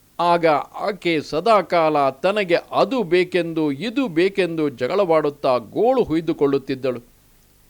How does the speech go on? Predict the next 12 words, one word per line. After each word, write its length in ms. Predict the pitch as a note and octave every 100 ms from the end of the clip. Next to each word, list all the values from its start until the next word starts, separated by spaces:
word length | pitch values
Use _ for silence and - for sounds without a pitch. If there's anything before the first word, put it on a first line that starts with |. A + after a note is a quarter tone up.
| _ D3+
ಆಗ 260 | D#3+ D3+ D3 C3+ -
ಒಬ್ಬರಿಗೆ 640 | G3 G3+ G3 E3+ D3+ D3+
ಮತ್ತೊಬ್ಬರ 720 | C#3 D#3 F3+ A#3 F3 D3+ C#3+
ಭಾವನೆಗಳನ್ನು 800 | A#2+ - E3 G#3+ F3 D3+ C#3+ C3+
ಅರಿಯಲು 640 | A#2+ B2 E3+ G3 D3 A#2+ C3
ಸಮಯವೆಲ್ಲಿತ್ತು? 920 | - B2 G3 D#3 B2+ B2 A#2+ A#2+ A2 _ _ _ _ - _ _ _ C4+
ಈಗ 300 | C4+ B3 A3
ನಾನು 440 | G3+ G3 F#3 F3
ಇಡೀ 460 | D3 E3+ A3+ B3+ G3+
ದಿನ 280 | D3 D#3+ F3+
ಮನೆಯಲ್ಲಿ 720 | D#3 C#3 B2+ F#3+ F3+ C3+ B2+
ಕುಳಿತಿರುತ್ತೇನೆ. 800 | A2+ C#3 D#3 C3+ B2+ C3+ B2